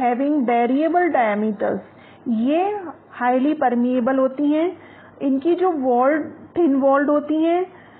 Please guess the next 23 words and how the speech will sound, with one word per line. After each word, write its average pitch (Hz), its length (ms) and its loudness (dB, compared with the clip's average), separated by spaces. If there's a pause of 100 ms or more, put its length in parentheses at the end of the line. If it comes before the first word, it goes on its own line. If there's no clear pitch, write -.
(320)
और 339 540 2
वेरिएबल 285 640 2
डायमीटर, 240 560 0
इनका 302 420 0
जो 349 140 0
डायमीटर 262 560 0
होता 247 280 -2
है 349 440 -2 (120)
डिफरेंट 269 520 0
होता 214 200 -2
है 196 300 -6 (100)
अलग-अलग 226 500 0
जगह 196 260 -4
पर। 196 140 -8 (1200)
Tissue 349 320 2 (180)
fluid 294 380 2 (420)
drains 294 400 0
into 277 320 0 (180)
lymph 302 200 0 (100)
capillaries 262 880 -2
which 269 340 -6
join 285 420 0
to 262 120 0